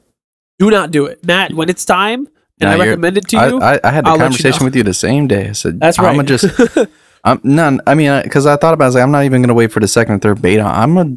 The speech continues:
Speaker 2: just be a normal person." 'Cause I've had the experience and I didn't really
Speaker 1: Really?
Speaker 2: like it. I d-,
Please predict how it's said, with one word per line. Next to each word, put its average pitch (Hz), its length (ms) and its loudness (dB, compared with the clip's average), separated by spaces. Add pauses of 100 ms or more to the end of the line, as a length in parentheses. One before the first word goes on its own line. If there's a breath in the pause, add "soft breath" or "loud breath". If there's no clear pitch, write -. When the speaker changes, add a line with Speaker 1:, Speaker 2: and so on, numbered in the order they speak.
Speaker 2:
just - 300 -8
be 123 160 0
a 127 40 2
normal 107 400 0
person." 107 480 -2
'Cause 147 120 -2
I've 180 120 2
had 190 180 2
the 165 60 2
experience 120 460 0
and 98 100 0
I - 60 2
didn't 226 120 4
really 311 240 2
Speaker 1:
Really? 95 100 0
Speaker 2:
like 98 180 -4
it. - 320 -12 (420 loud breath)
I 90 240 0
d-, - 220 -10